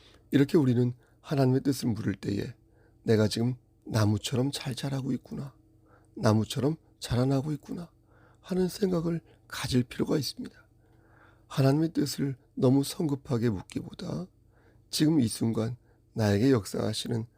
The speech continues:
하나님의 뜻을 생각하면서 성숙한 그리스도인이 되기 위해 노력해야 할 것입니다. 이것은 곧 장차 나를 하나님께서 어떻게 사용하실 것인지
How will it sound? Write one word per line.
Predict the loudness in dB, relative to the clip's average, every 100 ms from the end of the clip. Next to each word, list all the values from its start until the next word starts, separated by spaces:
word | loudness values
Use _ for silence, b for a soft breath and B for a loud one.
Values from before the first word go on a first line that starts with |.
| b b -6
하나님의 | 2 4 4 0
뜻을 | -4 -4 -4
생각하면서 | -4 -4 -6 -8 -10 -8 -8 -4 -4 -4 _ _ b b b b
성숙한 | -2 0 0 -4 0 0 0
그리스도인이 | 2 2 0 0 0 0
되기 | -4 -8 -6 -2
위해 | 0 0 -4 b b _ -2
노력해야 | 2 2 0 -8
할 | -8
것입니다. | -8 -10 -10 -12 -16 _ _ _ _ _ _ _ -4
이것은 | -2 0 -4
곧 | 0 0 -2 _ _ _ b b
장차 | -8 -6 -4 -2 -2 -4 b b b b
나를 | 2 4 4 -2 b b
하나님께서 | -8 0 2 2 0 -2 0 -2 0
어떻게 | 2 2 0 -4 -4 -6
사용하실 | -4 -2 0 -2 -4
것인지 | -6 -6 -4 -4 -2 -4